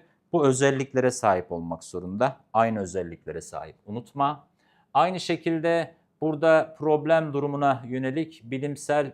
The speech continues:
düşünme basamaklarının kullanılması. Ki biz bilimsel düşünme basamaklarını da biraz önce tanımladık. Aynı süreç işliyor. Sürecin sonunda yani bilimsel düşünme basamakları yoluyla öğrencilerimizin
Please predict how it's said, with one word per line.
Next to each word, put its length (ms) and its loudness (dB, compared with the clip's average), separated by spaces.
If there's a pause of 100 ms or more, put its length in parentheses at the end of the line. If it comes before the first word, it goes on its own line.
(140)
düşünme 560 -6
basamaklarının 880 -2 (420)
kullanılması. 920 -4 (800)
Ki 180 -6
biz 220 -14
bilimsel 440 0
düşünme 340 -6
basamaklarını 680 -4
da 220 -6
biraz 240 -4
önce 280 -12
tanımladık. 680 -10
Aynı 280 -2
süreç 380 -10
işliyor. 580 -6 (500)
Sürecin 760 -2
sonunda 680 2
yani 480 0 (220)
bilimsel 500 -2
düşünme 360 -6
basamakları 640 -4
yoluyla 560 -4 (260)
öğrencilerimizin 960 -2